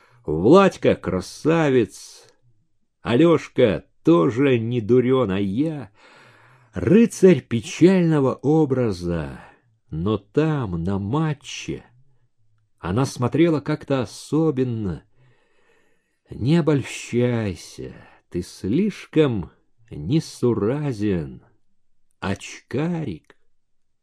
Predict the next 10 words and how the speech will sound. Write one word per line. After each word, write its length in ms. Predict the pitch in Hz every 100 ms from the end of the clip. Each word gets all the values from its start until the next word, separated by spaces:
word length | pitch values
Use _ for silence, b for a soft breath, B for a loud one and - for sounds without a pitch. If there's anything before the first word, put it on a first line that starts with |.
| _ B B B
Когда 320 | - 131 143
он 180 | 185 175
вернулся, 800 | 139 160 170 196 165 - 135 113
все 340 | - - - 127
было 240 | 151 147
так, 380 | 123 170 170 -
как 200 | 123 -
он 140 | 147 143
и 100 | 135
предполагал. 920 | 123 120 - 127 127 143 135 95